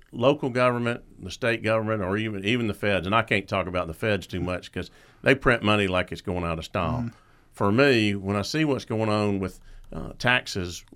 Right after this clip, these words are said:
Speaker 1: what we've been able to do on the state level is keep lowering that, uh, level down.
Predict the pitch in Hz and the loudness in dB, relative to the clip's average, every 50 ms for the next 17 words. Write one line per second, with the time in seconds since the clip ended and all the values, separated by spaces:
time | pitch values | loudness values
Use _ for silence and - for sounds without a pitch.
0 | - - - - - 123 120 127 - 113 135 160 160 135 135 127 123 120 113 104 | -18 -18 -16 -12 -8 -6 -6 -4 -2 0 0 0 0 0 0 0 2 2 0 -2
1 | 85 - 98 95 98 110 110 107 107 104 98 - - 98 95 101 101 95 90 - | -2 -4 -4 -2 0 0 2 2 0 0 -2 -4 -4 -2 -2 0 -2 -2 -4 -2
2 | - 127 117 - - 104 98 95 92 92 90 90 87 - - - - 147 139 - | -2 -2 -2 0 -2 -2 -2 -2 -2 -4 -4 -4 -6 -8 -8 -8 -8 -8 -6 -4
3 | 113 110 113 123 120 117 113 107 104 95 98 101 95 - _ _ _ _ _ _ | -2 0 0 2 2 2 0 0 0 0 0 -2 -2 -4 _ _ _ _ _ _
4 | _ - - - 151 143 120 98 107 117 113 98 95 90 85 90 92 85 82 80 | _ -12 -8 -6 -6 -4 -2 0 2 2 2 2 0 -4 -4 -6 -6 -6 -8 -10
5 | 80 - | -12 -14